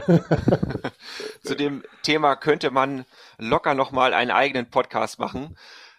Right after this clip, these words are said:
Speaker 2: Ähm, d-, ja, das soll's an dieser Stelle gewesen sein. Klaus Dockhorn, vielen Dank, dass du dir die Zeit genommen hast, heute für den Podcast Mehr als Kacheln zählen von swim punkt de. Äh, mein Name ist Peter Jakob, ich bin der Chefredakteur der Webseite.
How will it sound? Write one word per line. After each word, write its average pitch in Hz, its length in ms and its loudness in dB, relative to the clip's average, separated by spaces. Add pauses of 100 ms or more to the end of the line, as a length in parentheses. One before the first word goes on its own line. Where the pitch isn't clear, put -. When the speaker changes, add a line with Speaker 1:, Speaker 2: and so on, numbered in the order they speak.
Speaker 2:
Ähm, 127 360 0 (120)
d-, - 60 -6 (100)
ja, 170 400 0
das 156 160 2
soll's 170 240 2
an 147 80 2
dieser 165 220 0
Stelle 156 240 -2
gewesen 160 320 -4
sein. 117 240 0
Klaus - 440 -4 (280)
Dockhorn, 147 380 2
vielen 160 280 -6
Dank, 175 240 0
dass 156 160 -8
du 156 80 -10
dir 139 280 -2
die 135 120 -14
Zeit - 240 -2
genommen 175 300 -8
hast, 160 240 -6
heute 147 360 -4
für 135 480 -2 (320)
den 131 180 -4
Podcast 135 500 -2
Mehr 131 200 -4
als - 180 -10
Kacheln 165 340 -8
zählen 139 260 -6
von 131 240 -8
swim 151 300 -12
punkt 170 40 -10
de. 139 320 -4 (380)
Äh, 120 180 0
mein 143 200 0
Name 160 200 -2
ist - 240 -12 (120)
Peter 139 220 -6
Jakob, 139 440 -2
ich 120 120 -16
bin 113 120 -12
der 95 160 -6
Chefredakteur 143 680 -8
der 123 160 -6
Webseite. 107 640 -6